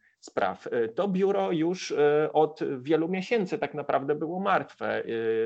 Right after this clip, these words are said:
już od zeszłego roku Korea Północna obniżyła rangę, e, swoich dyplomatów, którzy tam się,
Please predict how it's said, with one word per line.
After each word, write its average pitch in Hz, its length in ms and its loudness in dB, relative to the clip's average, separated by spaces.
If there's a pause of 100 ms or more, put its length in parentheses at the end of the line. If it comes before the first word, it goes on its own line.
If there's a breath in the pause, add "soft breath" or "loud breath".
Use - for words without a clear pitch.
(100)
już 139 420 -2
od 135 260 0
zeszłego 143 540 2
roku 127 280 0
Korea 127 300 2
Północna 127 460 -6
obniżyła 135 680 2
rangę, 120 480 0 (480 soft breath)
e, 110 380 2
swoich 117 320 -4
dyplomatów, 143 580 0
którzy 113 240 -4
tam 110 200 -4
się, 113 200 -2